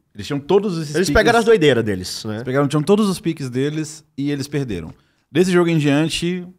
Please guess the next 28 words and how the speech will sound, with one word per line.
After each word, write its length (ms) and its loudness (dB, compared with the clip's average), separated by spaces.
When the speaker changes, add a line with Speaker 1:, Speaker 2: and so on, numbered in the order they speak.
Speaker 1:
eu 100 -6
percebi 460 -6
que 100 -10
deu 220 -2
uma, 260 -2
tipo 180 -14
assim, 320 -12
talvez 260 -8
a 60 -8
gente 140 -10
não 420 -6
consiga 300 -8
ganhar 380 -6
só 300 -4
com, 400 -8
só 140 -8
por, 140 -18
por 200 -10
pegar 400 -4
alguma 240 -8
coisa 200 -12
diferente. 380 -12
Parece 180 -10
que 60 -12
as 40 -14
pessoas 220 -12
estão 160 -6
entendendo. 560 -8